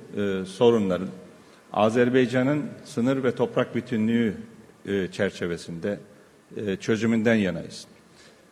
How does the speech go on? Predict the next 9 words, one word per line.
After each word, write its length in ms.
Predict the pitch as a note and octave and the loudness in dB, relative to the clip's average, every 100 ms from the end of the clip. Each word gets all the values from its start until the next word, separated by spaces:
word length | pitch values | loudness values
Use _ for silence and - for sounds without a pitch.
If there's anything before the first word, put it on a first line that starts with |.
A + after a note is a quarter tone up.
| _ | _
Ve, 460 | - B2 B2 A#2 A#2 - - | 2 6 6 4 -2 -10 -6
e, 560 | G#2+ G2+ F#2+ F#2 F2+ F2 - - _ - - - - | -2 -2 -2 -2 -6 -10 -16 -20 _ -20 -20 -20 -6
tüm 400 | D#3 D#3 A#2+ A2 - - | 0 0 0 -4 -14 -2
B 200 | A2 A#2 | 2 4
M 200 | A#2 A#2+ | 2 0
Güvenlik 440 | A2 A2 A2 A2 A2 | 0 2 2 0 -2
Konseyi 460 | G#2+ G#2 G#2+ G#2 | -4 -2 0 0
kararları 480 | - G#2 G#2 G#2 G2+ | 2 2 2 2 2
olsun, 320 | G2 F2+ E2+ | 0 -2 -10